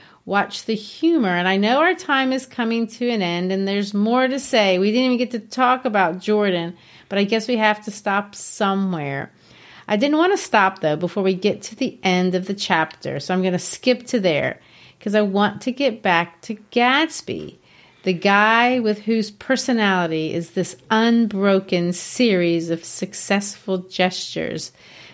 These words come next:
This person who has something gorgeous about him, some heightened sensitivity of the promises of life that we never actually see him actually describe. But anyway,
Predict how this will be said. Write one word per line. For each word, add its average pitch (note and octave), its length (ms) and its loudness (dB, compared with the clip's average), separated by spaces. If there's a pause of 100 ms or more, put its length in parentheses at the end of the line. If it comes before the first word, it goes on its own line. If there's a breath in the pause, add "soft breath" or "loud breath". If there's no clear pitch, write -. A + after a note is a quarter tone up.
This A3 260 0
person A3 580 0
who G3+ 100 2
has F#3+ 160 0
something G#3 640 -2
gorgeous G#3+ 520 2
about F3+ 300 2
him, E3+ 300 -4 (320 loud breath)
some A3 400 2
heightened A3+ 640 -2
sensitivity G#3 880 0
of F#3 140 0
the G3 60 0
promises G3+ 600 0
of F#3 140 0
life F3+ 340 2
that - 120 -6
we F3 100 -2
never E3+ 320 0
actually D#3+ 380 0
see D#3+ 200 -6
him D3+ 140 -6
actually D3+ 320 -8
describe. - 560 -6
But - 140 -12
anyway, G3+ 400 2